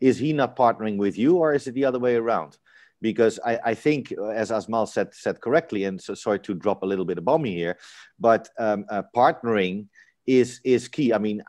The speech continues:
I see this as, and we all see this actually in, in other regions as well, that that is the only way for everybody to, to achieve more. I mean, this is for what we will, why we call it team, right?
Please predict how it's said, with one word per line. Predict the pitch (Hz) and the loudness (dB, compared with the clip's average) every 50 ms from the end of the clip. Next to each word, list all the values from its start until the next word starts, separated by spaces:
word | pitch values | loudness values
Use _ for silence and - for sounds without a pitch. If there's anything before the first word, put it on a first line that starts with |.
| 90 - _ - | -16 -18 _ -6
I | 113 120 123 | -4 -2 -2
see | 120 - - 135 120 | -2 -2 -2 -2 0
this | 110 113 110 110 - - | 2 0 0 -2 -2 -4
as, | 110 107 101 90 | -2 -2 -2 -4
and | 95 98 101 98 101 | -4 -6 -6 -4 -4
we | 123 127 127 | -2 0 0
all | 143 147 | 0 -2
see | - - 110 95 | -2 -4 -6 -4
this | 90 90 - - | -4 -6 -8 -8
actually | 95 92 - - 101 101 | -12 -12 -10 -8 -6 -6
in, | 101 90 | -6 -6
in | 104 101 - | -8 -10 -8
other | 92 117 107 107 110 | -8 -8 -6 -6 -4
regions | 113 110 92 - 98 92 | -4 -6 -6 -8 -10 -10
as | 92 95 98 107 | -10 -10 -4 -2
well, | 127 117 - - - - - - | 0 0 -2 -2 -12 -20 -10 -2
that | 110 123 113 90 | 0 0 0 2
that | 85 131 143 - - | 2 2 2 2 0
is | 135 123 104 | -6 -6 -4
the | 104 117 113 117 | -2 0 2 4
only | 117 123 139 147 135 120 | 4 4 4 4 2 2
way | 107 95 107 101 95 98 110 120 - _ - - _ _ _ _ - 92 | 2 4 4 4 4 2 0 -4 -8 _ -20 -20 _ _ _ _ -20 -20
for | - - - 113 107 - - | -12 -4 0 2 2 2 2
everybody | 151 151 135 131 104 90 107 104 101 107 113 110 | 2 4 4 2 2 4 2 2 2 0 -2 -4
to, | - - 120 110 107 | -4 -2 0 0 0
to | 110 - 120 107 104 | 0 -2 -2 -2 -2
achieve | 107 107 - 120 110 104 - | -2 -4 -2 -4 -4 -4 0
more. | 156 165 139 104 - - 101 | 0 0 0 0 -2 -4 -6
I | 101 | -6
mean, | 98 101 98 95 95 98 - _ 85 90 | -6 -4 -4 -4 -4 -6 -8 _ -12 -4
this | 101 110 104 - | -4 -4 -4 -4
is | 107 95 | -10 -12
for | - - 104 95 | -8 -6 -6 -4
what | 90 104 92 98 | -4 -4 -6 -6
we | 107 101 | -8 -6
will, | 95 95 95 95 92 | -4 -4 -4 -4 -2
why | 92 95 95 | -2 -2 -2
we | 90 95 95 | -2 -6 -8
call | - - 98 95 92 | -6 -4 -4 -4 -4
it | 87 - - | -6 -10 -6
team, | - 175 143 101 76 | -6 -4 -4 -4 -6
right? | 73 85 95 117 135 | -6 -6 -6 -6 -6